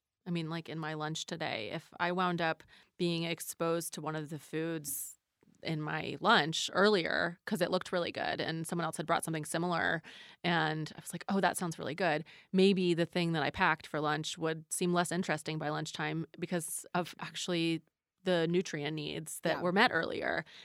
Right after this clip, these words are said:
Speaker 1: And now maybe I'm craving a brownie. Now maybe I'm craving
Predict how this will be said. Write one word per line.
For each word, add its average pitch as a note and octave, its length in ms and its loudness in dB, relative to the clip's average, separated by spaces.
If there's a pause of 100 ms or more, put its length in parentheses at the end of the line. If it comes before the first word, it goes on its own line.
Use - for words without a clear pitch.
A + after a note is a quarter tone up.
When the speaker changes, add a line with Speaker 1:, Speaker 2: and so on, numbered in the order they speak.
(120)
Speaker 1:
And D#3+ 100 -2
now E3 180 4
maybe F3 240 4
I'm F#3+ 140 4
craving G3+ 640 0 (520)
a F#3+ 100 4
brownie. F#3 560 4
Now F3+ 240 2
maybe F#3+ 280 4
I'm G3 140 2
craving G3+ 720 4